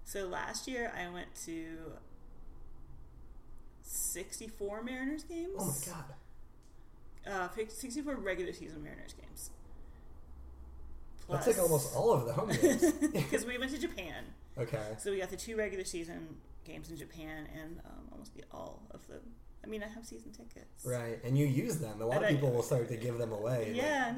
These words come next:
Speaker 1: no,
Speaker 2: August,
Speaker 1: I'm just
Speaker 2: September.
Speaker 1: like, "I got a ticket, I might as well go." And by August, September, they're not necessarily worth <laughs> anything, so
Speaker 2: Right, and then you could probably, like, you know, move down.
Speaker 1: Yeah.
Speaker 2: Easier for autographs for kiddo.
Speaker 1: Yeah.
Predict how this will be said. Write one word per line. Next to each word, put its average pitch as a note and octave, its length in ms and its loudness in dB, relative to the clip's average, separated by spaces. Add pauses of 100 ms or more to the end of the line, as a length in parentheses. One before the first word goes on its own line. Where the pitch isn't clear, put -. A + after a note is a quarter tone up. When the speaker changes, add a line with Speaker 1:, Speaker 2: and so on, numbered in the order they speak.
Speaker 1:
no, D4 100 2
Speaker 2:
August, - 0 -
Speaker 1:
I'm D4 160 4
just - 140 2 (160)
Speaker 2:
September. A#2+ 280 2
Speaker 1:
like, - 180 0 (960)
"I - 160 -16
got C4 220 -6
a C4 40 -10
ticket, G3+ 440 -4
I F3+ 80 -4
might G3+ 220 -4
as G#3+ 120 -4
well F#3+ 140 -4
go." G3 300 -2
And D#3+ 100 -6
by D#3+ 120 -6
August, A#3 320 -6
September, A3+ 500 -4
they're - 220 -8
not - 100 -8
necessarily - 420 -6
worth D3+ 280 -8
<laughs> - 20 -10
anything, - 640 -4
so - 380 2
Speaker 2:
Right, A#2 180 4
and B2 120 4
then C#3+ 100 8
you D#3+ 80 6
could D3 140 6
probably, B2+ 260 8
like, G#2+ 140 2 (160)
you A2+ 100 -4
know, G#2+ 120 -4
move G#2+ 260 -4
down. G#2+ 520 -4
Speaker 1:
Yeah. F4 360 4
Speaker 2:
Easier G#2 160 2
for A2+ 160 0
autographs G2+ 500 0
for G#2 320 -4 (120)
kiddo. G#2+ 400 -4 (220)
Speaker 1:
Yeah. D#3 200 -6